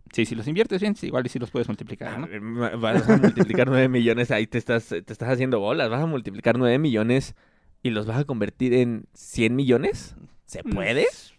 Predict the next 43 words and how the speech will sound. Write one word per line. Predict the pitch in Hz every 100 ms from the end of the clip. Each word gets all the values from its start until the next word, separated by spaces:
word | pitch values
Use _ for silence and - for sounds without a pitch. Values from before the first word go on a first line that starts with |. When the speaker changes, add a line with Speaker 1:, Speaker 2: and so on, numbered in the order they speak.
| _ - 123
Speaker 1:
sí, | 147
los | 120 120
Speaker 2:
Digo, | 143 147 139 -
sí, | - 135
sí, | 110 151
pásame | 170 160 175 123
la | 104
fórmula, | 110 139 240 233 127
porque | - -
yo | 123 139
quiero | 165 165
saber | 123 107 139
cómo | 160 160 165
convierto | 123 131 147 151
mis | 131 110
nueve | 143 143
pesos | - 156 143 120
en | 104 107
mil, | 131 240
güey. | 196 - 226 240 240 - - - -
Speaker 1:
Pues | 120 - _ - -
hay | 123 113
quienes | 131 117 -
convierten | 120 123 110 127
sus | 123 110
diez | 113
mil | 127 123
pesos | 127 113 160
en | 113
cien | - 110
mil | 110 104
pesos | 107 135 151
invirtiendo | 110 101 - 101
en | 104
negocios. | 113 165 143 110
Lo |
haces | 110 107 -
diez | 120 117 101
veces | 90 -
más | 98 107
grande. | 185 285
Puedes | - 127 113
transformar | 107 - 110 110